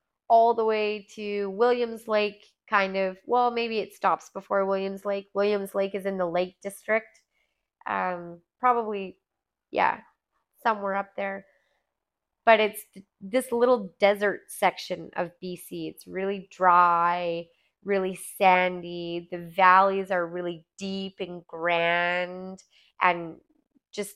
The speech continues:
little tufts of grass. It's quite a,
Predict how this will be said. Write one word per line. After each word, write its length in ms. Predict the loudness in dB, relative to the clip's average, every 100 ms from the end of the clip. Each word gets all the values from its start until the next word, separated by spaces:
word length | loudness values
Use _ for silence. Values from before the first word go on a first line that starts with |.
| -14
little 420 | -4 0 0 -2
tufts 380 | 0 0 0 -10
of 160 | -12 -6
grass. 600 | -2 0 -2 -4 -8 -20 _ _ _ _ _ _ 0
It's 340 | 0 -2 -20 _
quite 320 | 0 6 6 6
a, 260 | 4 2